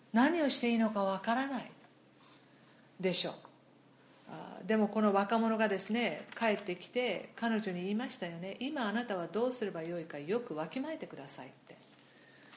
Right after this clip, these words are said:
えー、「多くのものがあなたの肩にかかってますよ」って。「私たちみんなが生きるも死ぬもあなたにかかってますよ」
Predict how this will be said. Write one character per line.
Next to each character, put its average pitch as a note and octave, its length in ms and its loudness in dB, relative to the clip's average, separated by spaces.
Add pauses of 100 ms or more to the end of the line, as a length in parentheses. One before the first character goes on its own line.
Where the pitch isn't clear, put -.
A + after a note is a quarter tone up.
(140)
え - 300 -12
ー、 - 60 -20
「多 C#4 260 6
く D4+ 120 -6
の C#4 80 -2
も C4 140 0
の B3+ 140 -2
が A#3+ 360 2
あ G#3 60 0
な B3+ 120 0
た C4 120 -2
の G3+ 100 -4
肩 B3 240 -6
に F#3 100 -4
か - 140 -12
か B3+ 120 -2
っ B3+ 100 -6
て - 80 -14
ま E3 160 -10
す - 160 -10
よ」 D#3 100 -8
っ - 0 -
て。 - 300 -18 (440)
「私 B3+ 280 2
た C4 120 0
ち F#3+ 140 -4
み G3 220 -2
ん C#4 120 -4
な D4 140 -4
が A#3 400 -2
生 G#3 120 -4
き C#4 140 0
る B3 100 2
も E3+ 120 -4
死 G3 160 -4
ぬ G3+ 100 -4
も G3 260 -6
あ F#3 100 0
な C4+ 100 0
た E4 100 -2
に D4 120 -6
か G#3+ 100 -4
か G#3 120 -2
っ G3+ 100 -6
て D#3 80 -10
ま D3+ 140 -10
す - 180 -6
よ」 D#3 80 -6